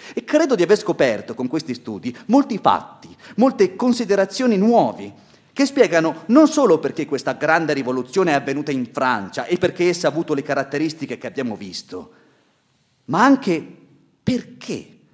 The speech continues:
sono accaduti molti degli avvenimenti che noi crediamo nuovi e da cui derivano una quantità di abitudini, di opinioni, di tendenze che noi crediamo nuovi, ma che hanno la loro origine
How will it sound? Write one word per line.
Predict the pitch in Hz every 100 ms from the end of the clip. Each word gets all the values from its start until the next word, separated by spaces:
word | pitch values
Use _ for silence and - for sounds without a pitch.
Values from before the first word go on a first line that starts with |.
| _
sono | - 180
accaduti | 160 165 165 220 160
molti | 156 202 220 220
degli | 151 143
avvenimenti | 135 120 151 156 147 147 180
che | 214
noi | 214 285
crediamo | 277 220 196 247 220
nuovi | 220 247 190 113 98 82 - _ _ _ _ _ _
e | 185
da | 208
cui | - 285
derivano | 202 214 240 214
una | 190 190
quantità | 202 196 196 220
di | 175 180 -
abitudini, | - 160 170 - 208 185 175 160
di | 147
opinioni, | 156 156 151 185 190 170 147
di | 151
tendenze | 160 165 214 220
che | 175 190
noi | 233
crediamo | 233 185 196 202 180
nuovi, | 175 180 147 120 113 101 - _ _ _ _ _ _ _ _ _ _ _
ma | 139 143
che | - 196
hanno | 185 175
la | 160
loro | 190 170
origine | 156 151 196 175 202 208 - -